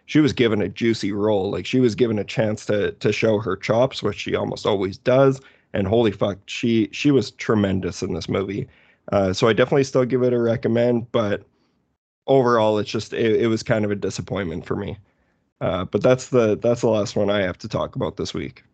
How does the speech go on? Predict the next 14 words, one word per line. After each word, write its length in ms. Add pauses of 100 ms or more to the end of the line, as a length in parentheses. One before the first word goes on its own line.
(440)
That's 200
The 100
Night 220
House. 260
Morgan, 340
you 120
wanna 140
mention 300
a 40
couple 280
more? 400
You 80
watched 220
thirty-one. 560